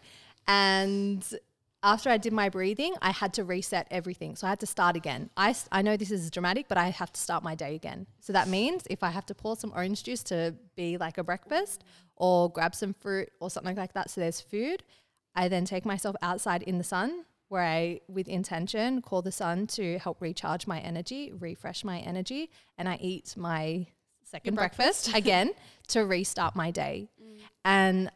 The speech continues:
Speaker 1: I move through those motions of making sure I'm connecting with, with that nature's energy, plus in my brain being like, "Okay, well, now this is a fresh opportunity to restart."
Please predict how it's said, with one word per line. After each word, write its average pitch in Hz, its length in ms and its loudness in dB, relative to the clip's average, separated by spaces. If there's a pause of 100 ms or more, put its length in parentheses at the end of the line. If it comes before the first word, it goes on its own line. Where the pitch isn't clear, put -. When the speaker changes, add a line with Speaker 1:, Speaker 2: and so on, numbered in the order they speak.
Speaker 1:
I 202 100 4
move 208 340 6
through 220 180 -4
those 190 220 0
motions 180 480 -4
of 175 120 -4
making 185 320 -4
sure 190 140 -4
I'm 175 120 -4
connecting 190 520 -6
with, 170 340 0 (320)
with 165 500 -4
that 156 240 -2
nature's 165 460 -4 (100)
energy, 180 640 -4 (420)
plus 233 300 6
in 208 160 2
my 185 180 4
brain 196 560 2
being 185 260 0
like, 185 200 -4
"Okay, 226 240 -2
well, 214 140 -2
now 202 160 0
this 220 180 -4
is 233 80 -8
a 247 60 -4
fresh - 260 -4
opportunity 240 540 -4
to 233 140 -6
restart." 202 640 -2